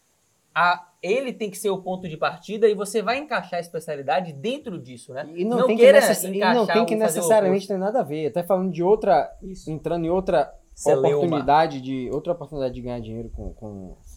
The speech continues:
Speaker 2: durante a, a faculdade, et cetera, é sendo lançador, né?
Speaker 1: Isso.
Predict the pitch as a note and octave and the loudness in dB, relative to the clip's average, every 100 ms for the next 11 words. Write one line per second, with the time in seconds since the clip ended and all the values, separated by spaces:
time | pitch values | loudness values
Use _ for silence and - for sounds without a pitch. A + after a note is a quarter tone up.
0 | - G#2+ A#2+ A#2+ D3+ D3+ A#2 - G#2+ A2 | -20 -14 -8 -6 -6 -6 -6 -6 -10 -10
1 | - G2 G#2 G#2+ F#2 - C3+ G3+ - A2+ | -10 -8 -8 -6 -8 -8 -4 -6 -6 -18
2 | _ - _ - _ - C3 - C#4 B3+ | _ -20 _ -20 _ -10 -10 -8 -6 -4
3 | A#3 A#3 D#4 A3+ F#3+ - - - - - | -4 -2 -4 -4 -6 -12 -20 -20 -20 -20
4 | D3+ A3 D4+ | -16 -16 -18